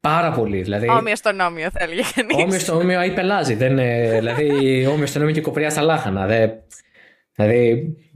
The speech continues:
Speaker 1: θέλω να, θέλω να χτυπάει έτσι λίγο το, θέλω το μυαλό σας να κάνει συγκι-, να κάνει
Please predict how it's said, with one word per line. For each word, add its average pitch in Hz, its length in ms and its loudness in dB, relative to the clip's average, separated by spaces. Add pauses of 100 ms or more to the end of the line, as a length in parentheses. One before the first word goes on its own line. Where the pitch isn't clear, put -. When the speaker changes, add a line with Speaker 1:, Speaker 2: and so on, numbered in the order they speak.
(100)
Speaker 1:
θέλω 123 240 2
να, 117 520 0
θέλω 123 220 0
να 117 140 0
χτυπάει 120 500 -2
έτσι 101 160 -4
λίγο 101 500 2
το, 104 200 0
θέλω 117 260 0
το 110 120 -2
μυαλό 110 240 0
σας 127 140 2
να 123 80 0
κάνει 123 220 0
συγκι-, 95 360 -4
να 98 100 0
κάνει 113 380 0